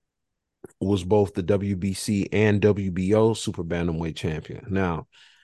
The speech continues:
Stephen Fulton is, uh, from Philly. This guy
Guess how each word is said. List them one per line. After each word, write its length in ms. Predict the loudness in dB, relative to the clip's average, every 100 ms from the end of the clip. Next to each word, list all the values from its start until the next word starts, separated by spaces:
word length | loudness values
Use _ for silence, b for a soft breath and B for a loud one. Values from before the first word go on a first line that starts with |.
| b b _ 0
Stephen 320 | 2 4 4
Fulton 640 | 6 6 4 0 0 -4 -14 _ _ -4
is, 580 | 0 0 -2 -4 -10 -10
uh, 280 | -4 -2 -2
from 180 | -4 -8
Philly. 540 | 4 6 8 6 2 -4
This 260 | -2 -2
guy 440 | 2 4 4 2